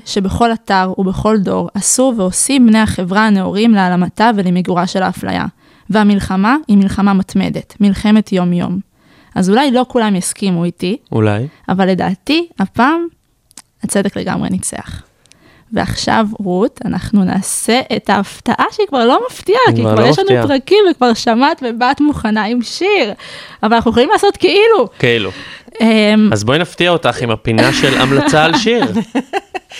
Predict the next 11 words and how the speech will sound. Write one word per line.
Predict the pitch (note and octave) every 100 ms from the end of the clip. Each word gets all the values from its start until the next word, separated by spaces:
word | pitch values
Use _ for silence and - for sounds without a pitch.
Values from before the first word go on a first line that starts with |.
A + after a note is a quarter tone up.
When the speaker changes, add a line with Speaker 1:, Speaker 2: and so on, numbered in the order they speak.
| G#4+ G4+ F4 D#4 D4 - -
Speaker 3:
אה, | E3 E3 D#3+ D#3 D3+ D3+ D3+ D#3+ _ _ _ _
אני | E3 D#3+
אבחר | - A#3
שיר | - C4+
שאני | B3+ A3
מאוד | F#3 E3+ F3
אוהבת, | F#3+ F3+ F#3
שלא | F3+ F3+
קשור | F#3 - - G3+
לחלוטין | G3 F#3 E3 - F#3
ל-, | F#3